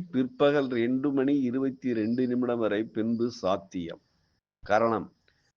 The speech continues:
தைத்துளை, பின்னிரவு ஒரு மணி ஐம்பத்தி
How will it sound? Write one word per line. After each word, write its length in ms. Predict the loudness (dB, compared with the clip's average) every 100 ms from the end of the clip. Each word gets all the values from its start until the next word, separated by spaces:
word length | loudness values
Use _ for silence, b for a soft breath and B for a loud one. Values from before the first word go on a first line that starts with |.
| _ _ 2
தைத்துளை, 680 | 4 4 0 -2 2 4 2 -2 _ -2
பின்னிரவு 640 | 2 4 4 4 4 2 2
ஒரு 220 | 0 2 2
மணி 240 | 2 4 4
ஐம்பத்தி 560 | 4 4 2 -2 -2